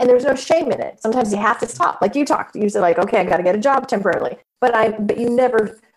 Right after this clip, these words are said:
gave up your vision, right? So you, even though you were sidetracked, you still were moving forward, if you will.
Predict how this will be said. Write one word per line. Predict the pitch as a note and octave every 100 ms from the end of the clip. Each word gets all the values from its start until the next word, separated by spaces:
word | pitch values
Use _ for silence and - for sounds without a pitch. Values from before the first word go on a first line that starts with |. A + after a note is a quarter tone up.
| _ _ _ _ G3
gave | A#3 G#3+
up | G#3
your | F3+
vision, | F3+ A3 G#3+ - - _ _ _ _ _ -
right? | F3 E3 F3+
So | A#3+
you, | G#3+ G#3+ A3
even | A3+ A3+
though | G#3+
you | F#3+ F3+
were | - F#3
sidetracked, | - D#4+ E4 E4+ - F#3 D3+ -
you | G#3
still | - - G#3+
were | G3 F3+
moving | F3 E3 E3
forward, | - G#3+ F#3 D#3
if | E3 E3
you | E3+
will. | -